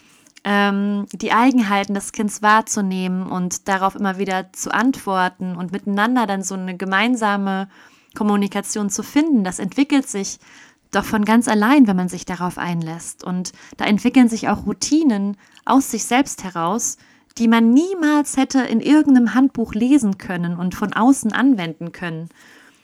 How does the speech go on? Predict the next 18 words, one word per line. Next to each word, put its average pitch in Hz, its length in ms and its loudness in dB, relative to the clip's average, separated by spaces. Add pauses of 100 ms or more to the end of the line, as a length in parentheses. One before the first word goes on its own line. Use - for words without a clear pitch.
(420)
Denn, 208 380 2
ähm, 202 520 0 (920)
Vorgegebenes 240 840 4
kann 220 220 2
niemals 254 420 4
so 226 80 -4
gut 254 200 -2
funktionieren 190 800 2 (460)
wie 196 260 -6
Dinge, 226 280 4
die 202 120 -4
sich 202 220 -6
intuitiv 262 800 2
aus 220 220 0
sich 208 140 -6
selbst - 360 -2
heraus 165 320 -4
entwickeln. 160 640 -10